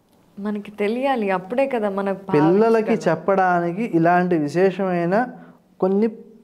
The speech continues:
Speaker 2: క-, కార్యక్రమాలు
Speaker 1: ఆ.
Speaker 2: జరుగుతూ ఉన్నప్పుడు ఈ కా-, ఈ గాథలు, పురాణ గాథలన్నీ చెబుతూ ఉంటాం.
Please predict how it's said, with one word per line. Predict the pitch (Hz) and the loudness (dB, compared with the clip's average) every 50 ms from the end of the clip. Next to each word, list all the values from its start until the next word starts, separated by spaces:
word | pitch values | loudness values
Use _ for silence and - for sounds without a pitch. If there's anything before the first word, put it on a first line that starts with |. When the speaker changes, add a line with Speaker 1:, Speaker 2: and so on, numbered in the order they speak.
| _ _ _ _ _ - 170 165 - | _ _ _ _ _ -20 -14 -6 -2
Speaker 2:
క-, | 160 147 | 0 0
కార్యక్రమాలు | 139 143 147 151 170 185 180 180 190 180 165 135 113 104 - - - - - _ _ _ _ _ - | 2 2 4 4 4 2 0 -2 -2 0 0 0 -2 -4 -10 -16 -20 -20 -20 _ _ _ _ _ -8
Speaker 1:
ఆ. | - | -4
Speaker 2:
జరుగుతూ | - 143 139 151 170 165 180 180 | -2 0 0 0 0 0 -2 -2
ఉన్నప్పుడు | 180 175 175 170 170 180 214 277 311 294 220 175 - - - - _ _ _ _ _ _ _ _ _ _ _ 175 | -2 -2 -4 -4 -6 -4 -4 -4 -4 -4 -6 -8 -10 -16 -20 -20 _ _ _ _ _ _ _ _ _ _ _ -6
ఈ | 180 175 | -6 -4
కా-, | 180 180 165 160 160 160 | -2 0 0 0 2 2
ఈ | 165 170 | 0 2
గాథలు, | 165 160 147 151 165 180 180 170 | 2 2 2 2 2 0 -2 -2
పురాణ | 180 165 180 190 202 | 0 0 0 0 0
గాథలన్నీ | 196 196 185 180 180 175 170 175 196 | 0 0 -2 -2 -4 -6 -6 -6 -6
చెబుతూ | 190 - 160 151 156 160 175 | -6 -8 -8 -10 -10 -10 -10
ఉంటాం. | 160 151 147 143 - 139 | -10 -12 -12 -14 -14 -16